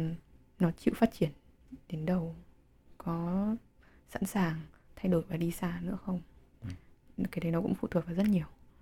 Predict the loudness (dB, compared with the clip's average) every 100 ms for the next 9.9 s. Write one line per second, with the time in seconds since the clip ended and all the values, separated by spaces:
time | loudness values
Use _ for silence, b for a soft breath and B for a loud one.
0 | -20 -20 -20 _ -16 -2 2 4 8 8
1 | 8 2 4 8 8 8 6 b b b
2 | b b -20 -20 2 2 6 6 8 10
3 | 10 8 4 2 2 4 8 10 10 8
4 | 2 -18 -20 _ -20 -4 0 4 4 6
5 | 4 4 0 0 0 -8 -20 -20 -16 0
6 | 4 4 4 2 0 -2 -2 0 -2 4
7 | 4 6 4 6 6 6 2 0 8 10
8 | 12 10 10 10 12 12 12 10 12 12
9 | 12 B B B B 8 10 10